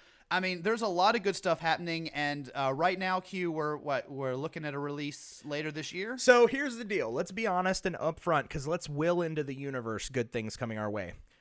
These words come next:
Speaker 2: No matter what happens, kids, no matter what happens, we're self-publishing this book.
Speaker 1: Oh, yeah. You're gonna see it.
Speaker 2: So if we self-publish, we're probably looking at a time frame of quarter four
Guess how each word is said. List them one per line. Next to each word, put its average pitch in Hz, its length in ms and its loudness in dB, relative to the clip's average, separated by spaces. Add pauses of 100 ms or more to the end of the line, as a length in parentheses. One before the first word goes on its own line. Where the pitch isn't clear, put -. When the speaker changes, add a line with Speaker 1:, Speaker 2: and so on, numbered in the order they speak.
(220)
Speaker 2:
No 156 220 6
matter 233 400 6
what 208 260 4
happens, 127 500 2
kids, 101 600 -6
no 127 80 -2
matter 175 260 2
what 180 220 2
happens, 156 440 0
we're 117 180 -4
self-publishing 120 880 0
this 90 140 -8
book. - 340 -14 (420)
Speaker 1:
Oh, 190 120 6
yeah. 113 160 0 (100)
You're 196 160 2
gonna 196 200 0
see 143 280 -6
it. - 80 -20 (240)
Speaker 2:
So 185 480 8 (180)
if 226 300 6
we 240 480 -2 (120)
self-publish, 190 1120 4 (140)
we're 196 260 8
probably 226 720 4
looking 208 340 2
at 190 80 2
a 185 60 4
time 160 340 2
frame 151 400 0
of 143 440 2
quarter 165 380 4
four 113 480 0